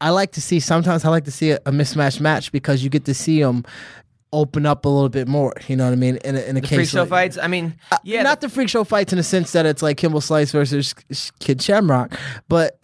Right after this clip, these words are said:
Speaker 1: freak show fights like, you know, Michael Page versus a non-name guy. You
Speaker 2: Yeah.
Speaker 1: know what I mean? 'Cause you know he's gonna light that guy up. You get to see, like,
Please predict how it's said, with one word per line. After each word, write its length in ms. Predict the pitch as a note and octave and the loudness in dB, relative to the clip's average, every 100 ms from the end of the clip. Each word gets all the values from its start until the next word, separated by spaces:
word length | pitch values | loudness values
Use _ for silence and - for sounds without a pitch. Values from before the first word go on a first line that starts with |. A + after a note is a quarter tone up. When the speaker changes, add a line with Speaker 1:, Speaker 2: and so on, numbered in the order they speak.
| E3 | -4
Speaker 1:
freak 200 | G3+ G3+ | -2 0
show 280 | F#3 E3+ E3+ - | 0 0 -2 -6
fights 360 | F3+ D#3+ D3 | -2 -2 0
like, 260 | D#3+ D3+ - - - - - | 0 0 -4 -16 -20 -16 -4
you 100 | D3 | 0
know, 240 | C3+ B2+ - | 0 -2 -2
Michael 340 | G3 F#3 E3+ | -2 0 0
Page 460 | C#3+ F3 E3 C#3 C3+ | 0 0 2 0 -2
versus 200 | D3 C#3 | -2 0
a 40 | |
non-name 540 | D3+ D3 C#3+ C#3 C3+ | 0 2 2 2 0
guy. 380 | B2+ D3 B2 C3 - | 0 -2 -2 -8 -4
You 60 | E3 | -2
Speaker 2:
Yeah. 60 | |
Speaker 1:
know 60 | F#3 | 0
what 100 | E3+ | 0
I 40 | |
mean? 180 | E3 D#3+ | -2 -4
'Cause 180 | D#3 C#3+ | -2 -2
you 80 | D#3 | 0
know 280 | E3 D#3+ D#3 | 0 0 0
he's 260 | D#3+ D#3+ | -2 -2
gonna 200 | D3+ C#3+ C3+ | 0 0 0
light 260 | D#3 D#3+ | 0 0
that 160 | D#3+ C#3+ | -2 0
guy 220 | D3 D3+ | 0 2
up. 260 | F#3+ D#3 D#3 | 0 -2 -6
You 120 | D3 | -2
get 160 | D3+ | 0
to 80 | D3 | 0
see, 300 | C#3 G#3 F#3+ | -2 0 0
like, 280 | D#3 C#3 | 2 0